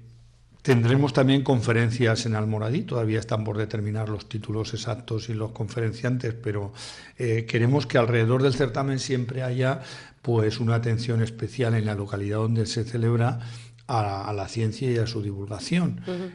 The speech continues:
Speaker 1: Y por eso hacemos lo del teatro científico, las conferencias, etcétera. Eh, pues fijaros, el viernes comienza ya lo que sería la feria propiamente dicha del certamen, lo que sería la,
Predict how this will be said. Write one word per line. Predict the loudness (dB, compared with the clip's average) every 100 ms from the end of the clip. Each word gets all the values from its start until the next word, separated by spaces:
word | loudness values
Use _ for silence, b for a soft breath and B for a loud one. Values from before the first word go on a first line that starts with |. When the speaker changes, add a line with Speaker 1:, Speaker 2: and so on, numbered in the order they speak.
| -12
Speaker 1:
Y | -4 -2 0 -2
por | -4 -4
eso | -2 2 2 2
hacemos | 0 -2 0 0
lo | 0
del | -2
teatro | -4 -8 -8 -8
científico, | -4 -2 -2 -2 -2 -2 -2
las | -2 -4
conferencias, | -6 -4 -2 -2 0 -2 -2 0 0 0 -2
etcétera. | -6 -6 -8 -10 -18 -20 B B B B B _
Eh, | 2 4 6 4 4 0 B B B B B B _ -2
pues | 0
fijaros, | 2 4 4 4
el | 2
viernes | 2 4 6 4 2
comienza | 2 4 4 4 2 2 2 2 0
ya | 2 4 4 4
lo | 0 -2
que | -4 -4
sería | -2 2 2
la | 2
feria | 2 4 4 2 0
propiamente | -2 0 0 -2 -4
dicha | -6 -2 -2
del | -2 -4
certamen, | -6 -4 0 2 2
lo | 0
que | -4
sería | -4 -4 -2 -2
la, | -2